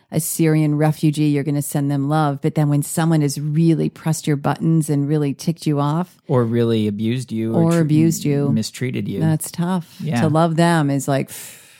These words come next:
Speaker 1: man.
Speaker 2: Yeah, that's another place where people get really confused with this conversation.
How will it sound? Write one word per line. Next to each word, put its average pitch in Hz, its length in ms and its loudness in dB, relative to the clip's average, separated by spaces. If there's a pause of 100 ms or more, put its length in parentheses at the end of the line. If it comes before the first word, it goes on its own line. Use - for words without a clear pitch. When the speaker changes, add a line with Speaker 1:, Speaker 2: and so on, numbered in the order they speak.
(120)
Speaker 1:
man. 139 480 -4
Speaker 2:
Yeah, 113 220 0
that's 123 240 2
another 120 260 4
place 107 300 -2
where 110 100 -4
people 110 260 -4
get 107 160 -4
really 104 500 -4
confused 107 600 -4
with 104 140 -6
this 110 180 -6
conversation. 110 1000 -4